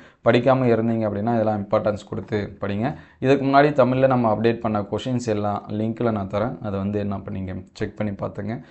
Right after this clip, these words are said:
So, இந்த வீடியோ எந்த அளவுக்கு ஹெல்ப்ஃபுல்லாக இருக்கு அப்படின்னு சொல்லிட்டு கமெண்ட் பண்ணுங்க. இந்த வீடியோ உங்களுக்கு ஹெல்ப்ஃபுல்லாக இருந்துச்சு அப்படின்னா உங்க நண்பருக்கு ஷேர் பண்ணுங்க. So, ஒன் மார்க்ஸை பொறுத்த வரைக்கும் நம்ம பி டி எஃப் வந்து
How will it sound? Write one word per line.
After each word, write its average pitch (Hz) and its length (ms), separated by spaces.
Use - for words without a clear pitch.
So, - 160
இந்த 123 120
வீடியோ 127 200
எந்த 120 140
அளவுக்கு 120 200
ஹெல்ப்ஃபுல்லாக 113 380
இருக்கு 104 280
அப்படின்னு 101 280
சொல்லிட்டு 101 360
கமெண்ட் 101 220
பண்ணுங்க. 98 340
இந்த 131 160
வீடியோ 135 560
உங்களுக்கு 110 340
ஹெல்ப்ஃபுல்லாக 120 280
இருந்துச்சு 120 340
அப்படின்னா 107 260
உங்க 127 140
நண்பருக்கு 107 460
ஷேர் 107 200
பண்ணுங்க. 107 300
So, - 180
ஒன் 131 240
மார்க்ஸை 151 300
பொறுத்த 127 260
வரைக்கும் 131 340
நம்ம 120 240
பி 131 180
டி 147 80
எஃப் 143 100
வந்து 123 260